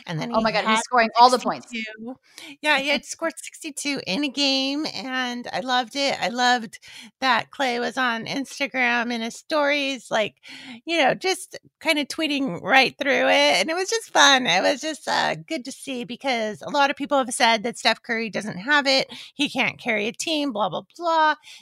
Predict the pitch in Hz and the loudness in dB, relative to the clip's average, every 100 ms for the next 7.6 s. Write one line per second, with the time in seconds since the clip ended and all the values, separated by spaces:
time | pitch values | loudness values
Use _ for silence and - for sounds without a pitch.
0 | 208 - 254 254 247 - 285 233 190 185 | _ -6 -4 -4 -8 -8 -6 -6 -6 -8
1 | - - _ _ _ 151 147 139 _ 135 | -12 -20 _ _ _ -12 -12 -14 _ -12
2 | 180 185 170 _ _ _ 214 170 156 - | -10 -10 -12 _ _ _ -10 -6 -8 -6
3 | 165 - - 180 - - - 202 - - | -6 -6 -10 -8 -8 -10 -8 -8 -8 -10
4 | - 415 - - 294 233 285 202 185 196 | -10 -14 -14 -2 0 2 0 0 0 2
5 | 196 190 208 196 175 233 262 233 202 190 | 0 0 -4 -4 -2 -2 -2 -4 -4 -12
6 | 160 160 - _ - - 190 160 381 320 | -14 -14 -14 _ -20 -8 -6 -6 -10 -12
7 | 262 156 - 262 226 | -8 -8 -6 -2 0